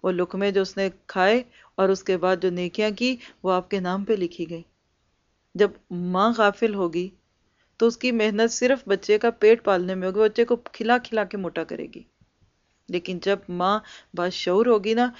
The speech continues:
तो वो बच्चे के लिए अगर एक खाना पकाएगी, तो साथ उसकी रूहानियत का भी इंतज़ाम करेगी। वो बच्चे को ऐसे नहीं पालेगी जैसे जानवरों के बच्चे पलते हैं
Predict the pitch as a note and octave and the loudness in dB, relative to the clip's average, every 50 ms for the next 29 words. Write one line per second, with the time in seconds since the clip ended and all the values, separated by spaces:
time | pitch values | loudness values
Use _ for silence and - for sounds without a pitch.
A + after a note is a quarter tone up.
0 | - - _ _ - F#3+ F#3+ G3 F#3 F#3 F#3 F#3 - - G#3 G#3 - A3 G3 G3+ | -18 -20 _ _ -4 0 0 0 0 0 -2 -2 0 0 0 0 2 0 0 0
1 | G3+ F#3+ F3+ F#3+ F3+ F#3+ G#3 G#3 - - G3+ F3+ F#3 G3+ G3+ G3 G3 F3+ - F3 | -2 0 -2 0 2 2 2 0 0 -4 -4 -2 -2 -2 -2 -4 -4 -4 -2 -2
2 | F3 F3+ F3+ F#3+ A3+ A#3 - A3 A3 - F3+ E3+ F#3 F3+ - F#3 - - - G#3 | -2 -2 -4 -6 -6 -4 -4 -6 -4 -4 -2 -2 -2 -2 -4 -8 -10 -6 -6 -6
3 | G3 F#3 E3 E3+ D#3+ D#3+ E3 F3 G3 G3 - - G3+ F#3 F#3+ F#3 F3+ F3+ F3 E3 | -6 -6 -8 -8 -10 -8 -6 -6 -8 -6 -6 -6 -6 -4 -4 -6 -6 -6 -6 -4
4 | E3 D#3+ E3 E3+ - D#3 D#3 D3+ - D#3+ E3 E3+ _ _ _ _ _ _ _ _ | -6 -6 -8 -8 -8 -8 -8 -10 -12 -14 -18 -20 _ _ _ _ _ _ _ _
5 | _ _ _ _ _ _ _ G#3 G#3 - - - - A#3 A3+ A#3 G#3+ G#3 - A3+ | _ _ _ _ _ _ _ -4 -2 -2 0 2 2 2 4 4 2 2 0 -2
6 | A3 B3 C4 A#3 G3 F3+ F3+ F3+ F3+ F3 E3+ F3+ D#3 E3+ E3+ E3 - F3+ E3+ E3 | -2 -2 0 0 0 0 0 -2 -2 -4 -4 -4 -2 -2 -2 -2 -4 -6 -6 -4
7 | F3 E3+ E3+ E3+ F3 F#3 F3+ F3+ F3+ D#3+ D#3 - - F3 D3 D#3 D#3 D3+ C#3+ - | -4 -4 -4 -4 -6 -6 -6 -6 -6 -6 -8 -6 -8 -8 -8 -6 -10 -10 -12 -14
8 | D3+ D#3 D#3+ - | -14 -14 -14 -16